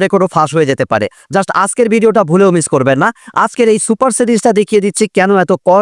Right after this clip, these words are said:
রেকর্ড ফাঁস হয়ে যাচ্ছে। এটা কি সিম কোম্পানি করছে? না, কল রেকর্ড আপনার ফোন থেকেই ফাঁস হয়ে যাচ্ছে এই একটা সেটিংস on থাকার কারণে। তো এখনই সেটিংসটা অফ করে রাখুন। তো এই সেটিংসটা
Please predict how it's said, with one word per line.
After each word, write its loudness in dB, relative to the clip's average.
রেকর্ড -2
ফাঁস 0
হয়ে 2
যাচ্ছে। -2
এটা 0
কি -2
সিম 0
কোম্পানি 0
করছে? 0
না, 2
কল 2
রেকর্ড 0
আপনার -2
ফোন 2
থেকেই 2
ফাঁস 0
হয়ে 2
যাচ্ছে 0
এই 2
একটা -2
সেটিংস 0
on 2
থাকার -2
কারণে। 2
তো 2
এখনই -2
সেটিংসটা 0
অফ 0
করে 2
রাখুন। -2
তো 0
এই 2
সেটিংসটা -2